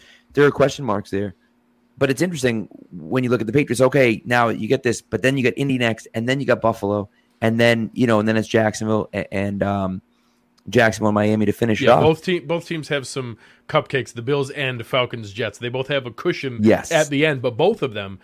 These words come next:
Speaker 2: have a nasty month. The Bills go
Speaker 1: Yes.
Speaker 2: Patriots, Buccaneers, Panthers, Patriots.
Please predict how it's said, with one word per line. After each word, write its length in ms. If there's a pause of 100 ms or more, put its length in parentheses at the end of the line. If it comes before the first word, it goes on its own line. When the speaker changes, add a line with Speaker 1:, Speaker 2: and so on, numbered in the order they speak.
(160)
Speaker 2:
have 240
a 40
nasty 300
month. 360 (220)
The 100
Bills 320
go 320 (220)
Speaker 1:
Yes. 100
Speaker 2:
Patriots, 500
Buccaneers, 540
Panthers, 560
Patriots. 680